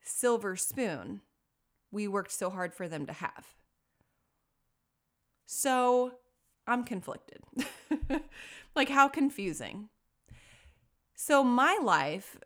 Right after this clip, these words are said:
my mom was a single mom of three kids. I remember working in the welfare office with her when I was little. I loved it. I don't think, I obviously didn't re-, even realize where I was. She worked her ass off to break away from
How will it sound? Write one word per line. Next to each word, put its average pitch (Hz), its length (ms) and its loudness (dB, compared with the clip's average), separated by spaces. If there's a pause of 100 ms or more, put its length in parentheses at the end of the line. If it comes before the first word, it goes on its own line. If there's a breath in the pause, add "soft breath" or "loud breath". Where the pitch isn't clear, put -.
my 240 300 4
mom 262 240 4
was 202 100 -2
a 196 60 -8
single 196 260 -2
mom 165 200 -2
of 165 60 -8
three 170 160 -2
kids. 151 540 -4
I 180 60 -4
remember 180 640 -4 (160)
working 185 340 -4
in 180 80 -6
the 170 60 -6
welfare 165 400 -2
office 165 420 -4
with 170 120 -8
her 175 220 -6
when 175 120 -8
I 165 80 -6
was 165 180 -8
little. 160 320 -2
I 175 100 -2
loved 156 300 -4
it. 160 100 -2
I 156 60 -4
don't 160 180 -8
think, 160 160 -14
I 156 120 -4
obviously 156 260 -8
didn't 156 160 -8
re-, 156 140 -8
even 147 160 -10
realize 151 340 -6
where 151 100 -6
I 151 60 -4
was. 147 380 -4 (380 loud breath)
She - 180 -2
worked 226 160 4
her 180 80 2
ass 185 240 4
off 160 180 -2
to 180 120 -6
break 170 260 -4
away 160 260 -2
from 156 460 -6